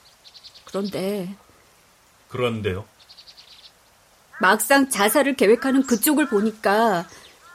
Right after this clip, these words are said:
Speaker 1: 그럼 안 될 것 같은 거예요.
Speaker 2: 아, 저기.
Speaker 1: 네. 무슨 얘기든 다 털어놔 봐요. 내가 다 들어줄게요.
Speaker 2: 아, 제가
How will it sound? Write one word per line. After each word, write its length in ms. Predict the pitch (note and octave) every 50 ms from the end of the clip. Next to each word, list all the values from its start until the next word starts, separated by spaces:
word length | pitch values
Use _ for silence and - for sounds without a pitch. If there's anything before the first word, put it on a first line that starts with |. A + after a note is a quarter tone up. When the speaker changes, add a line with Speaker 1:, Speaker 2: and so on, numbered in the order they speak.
| - - _ _ _ _
Speaker 1:
그럼 220 | - A#3+ D4 D4+
안 180 | A#3 D#3+ F#3 G#3
될 160 | D4 E4+ E4+
것 80 | - F4
같은 320 | D4+ D4 C#4+ - D4 C#4
거예요. 500 | B3+ B3+ - E3+ D#3 D#3+ E3 E3 D3 D#3 A3+ B3 - _ _ _ _
Speaker 2:
아, 40 | - - - _ _ _ A2 - - - - -
저기. 540 | - A2+ A2 F#2+ F#2+ F#2+ G#2+ G#2+ F#2 D#2 C#2+ C2+ - - - - - _ _ _ _ -
Speaker 1:
네. 400 | F3+ F#3+ G#3+ G3+ G3 F#3 E3 C3 - - _ _ _ - - - - - _ _ - - - - - - - _ - _ _ _ _ _ _ _ _ _ _ _ _ _ _ _ _ _ _ _
무슨 280 | - F3+ - B3 B3 G#3+
얘기든 600 | D3+ D3+ D3+ A#3+ A#3 - C#4+ D#4+ D#4 A#3+ G3+ G3+ - - _ _ _ _ _ _ _ _ _ _ _ _ _ _ _
다 200 | - - - - -
털어놔 340 | - - - F#4+ F4+ F4+ D#4+
봐요. 320 | - D#3 D3 D3+ E3+ F#3 - - _ - - - - -
내가 260 | - D#3+ F#3 F3 A3 A#3 C4+ D#4+ E4 B3+ F#3+ - - - - - - - - -
다 120 | - - - -
들어줄게요. 840 | - - E4+ E4 - - - D4 C4+ A3 G3 G#3 B3 B3 G#3 F3 - - _ -
Speaker 2:
아, 100 | - -
제가 480 | - - B2+ B2 B2 B2 A#2+ A#2 C3+